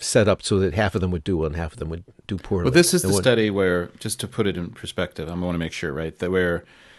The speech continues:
Speaker 2: you have a set of Japanese students, a set of American students, and those two groups are broken into groups A and B, for example.
Speaker 1: Correct.
Speaker 2: And one gets the easy test and one gets a more difficult test, but they
Speaker 1: Right.
Speaker 2: don't know that.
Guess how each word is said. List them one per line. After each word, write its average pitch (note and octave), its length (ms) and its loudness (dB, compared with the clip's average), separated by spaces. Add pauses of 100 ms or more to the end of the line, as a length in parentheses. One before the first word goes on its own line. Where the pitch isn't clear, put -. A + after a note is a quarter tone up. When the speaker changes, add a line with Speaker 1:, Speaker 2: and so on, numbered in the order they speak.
(140)
Speaker 2:
you G#2 100 0
have F#2+ 240 2
a - 20 -6
set G2 200 2
of F2+ 60 0
Japanese G#2+ 420 2
students, G2 340 -4
a F2 60 -8
set F2+ 200 -4
of F2 80 -6
American F2 400 -4
students, F2 580 -6
and E2 600 -8 (800)
those F#2+ 540 -2
two - 240 0
groups F2+ 360 -2
are F2+ 40 -2
broken F2 380 -2
into D#2+ 1000 -6
groups F2 320 -4
A F2 140 2
and D#2+ 120 -2
B, D#2 160 -4
for - 180 -10
example. D2+ 640 -8
Speaker 1:
Correct. F#2+ 220 0
Speaker 2:
And F#2 100 -2
one A#2+ 200 6
gets A2 240 4
the G#2 100 -2
easy F#2 280 -2
test F2+ 320 -6
and F2 80 -6
one F2+ 120 -2
gets E2 240 -6
a F2 40 -4
more E2 200 -2
difficult E2+ 480 -8
test, E2+ 260 -4
but E2 160 -10
they F2+ 80 -2
Speaker 1:
Right. F#2+ 100 4
Speaker 2:
don't F#2+ 120 0
know F2 160 -2
that. - 260 -10